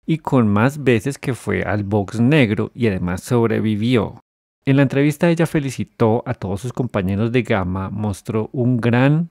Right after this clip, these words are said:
cariño por todos sus compañeros, aún de los otros equipos. Habló de las dificultades que tuvo durante el reto y de cómo trató de resolverlo.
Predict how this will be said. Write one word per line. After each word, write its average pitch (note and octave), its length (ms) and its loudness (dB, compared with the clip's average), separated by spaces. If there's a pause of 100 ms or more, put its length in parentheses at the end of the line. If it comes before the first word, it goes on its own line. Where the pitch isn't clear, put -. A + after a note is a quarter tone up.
(160)
cariño B2 640 4
por A2 160 -2
todos E3 480 4
sus D#3+ 160 -8
compañeros, G#2 680 0
aún B2+ 440 4
de A#2+ 80 2
los F2+ 160 -2
otros A2 240 -4
equipos. - 720 -10 (160)
Habló B2 460 6
de D3 100 2
las D3 160 2
dificultades G#2 680 0
que A#2+ 120 -2
tuvo A2 320 2
durante G#2+ 400 2
el F#2 80 -6
reto A#2+ 420 0
y C3+ 140 2
de A#2 120 2
cómo B2 300 0
trató A2+ 400 -2
de A#2 180 2
resolverlo. G2+ 680 -4